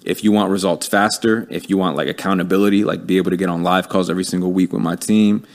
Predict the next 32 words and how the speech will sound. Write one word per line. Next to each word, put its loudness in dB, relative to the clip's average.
and -4
you 0
wanna 0
be 2
able 0
to -2
learn 0
both 0
of -4
these -4
business -2
models 0
the -8
fastest -2
way -2
possible, -4
this 0
is, -2
this 0
is -2
something -2
for -6
you." 2
And 0
then 2
on, 0
on 4
this 2
specific -2
day, 2
it 0
was, 0